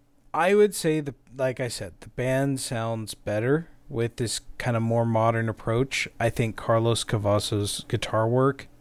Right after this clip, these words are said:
is really good. Um, his solos are pretty awesome. And, uh, Infestation,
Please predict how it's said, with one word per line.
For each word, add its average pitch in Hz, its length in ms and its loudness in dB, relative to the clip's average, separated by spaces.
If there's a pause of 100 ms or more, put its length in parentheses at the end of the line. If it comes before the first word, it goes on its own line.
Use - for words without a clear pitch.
(180)
is - 200 -14
really 113 440 2
good. 117 360 0 (640)
Um, 104 320 2
his 127 160 2
solos 123 500 2
are 120 80 2
pretty 117 220 0
awesome. 143 480 2 (520)
And, 127 720 4
uh, 135 380 6 (320)
Infestation, 165 1040 0